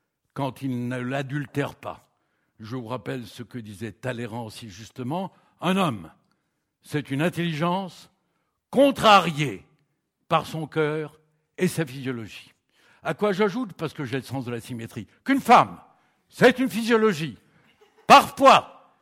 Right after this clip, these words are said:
éclairée par l'intelligence. Mais, mais ça, c'était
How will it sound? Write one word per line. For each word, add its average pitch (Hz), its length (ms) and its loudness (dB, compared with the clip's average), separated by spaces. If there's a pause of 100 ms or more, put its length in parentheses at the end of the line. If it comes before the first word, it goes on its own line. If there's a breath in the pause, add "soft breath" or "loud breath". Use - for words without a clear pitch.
(320)
éclairée 139 420 -6
par 113 160 -12
l'intelligence. - 680 -18
Mais, 147 260 0
mais 113 140 -8
ça, 104 300 -10
c'était 92 400 -18